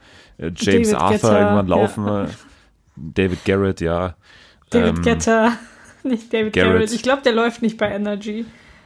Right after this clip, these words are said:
Speaker 1: Doch, doch, doch. Der ist ja
Speaker 2: Ja.
Speaker 1: E-Geiger. Der ist ja, er hat ja
Speaker 2: Ja,
Speaker 1: die
Speaker 2: stimmt.
Speaker 1: E-Geige erfunden. Äh,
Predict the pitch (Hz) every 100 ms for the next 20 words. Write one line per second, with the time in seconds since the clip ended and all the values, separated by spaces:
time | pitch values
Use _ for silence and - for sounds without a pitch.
0 | _ - 78 78 - - 65 - 67 69
1 | - 78 208 85 69 - 110 - 73 76
2 | 73 - _ 78 76 76 78 76 - -
3 | - 90 85 90 95 98 80 76 76 80
4 | 73 87 - - - - _ - 90 78
5 | 78